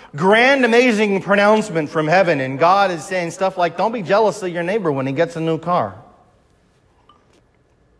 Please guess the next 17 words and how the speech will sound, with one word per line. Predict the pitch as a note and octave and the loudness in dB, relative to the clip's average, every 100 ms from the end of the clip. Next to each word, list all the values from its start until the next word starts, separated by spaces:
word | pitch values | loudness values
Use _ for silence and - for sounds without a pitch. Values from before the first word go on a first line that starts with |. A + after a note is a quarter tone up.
| - | 0
And | G3+ | 4
not | A3+ | 4
exactly. | G3+ C#3+ D#3+ C3+ C3+ - - - | 4 2 0 0 -12 -14 -20 -6
God | - C4+ A#3+ F3+ F3+ | 2 4 2 -2 -8
gives | E3+ D#4 D#4 | 0 0 2
us | C4 A#3 - - - - | 2 2 0 -14 -20 -4
a | F3 | 2
list | G#3 B3 | 4 2
of | G#3+ D#3+ | 0 2
rules, | - A#3 | 4 4
but | E3 G#3 | 2 -2
he | A3+ | -2
begins | G3+ F#3+ G3+ D4 G#3+ G3 | -4 -2 2 4 2 2
by | F#3 | 2
reminding | F3+ F3 F3+ G3+ B3 B3+ | 2 2 0 0 0 -2
the | B3 | -4
people | A#3+ G#3 G3 F3+ F3+ | -4 -8 -4 -4 -6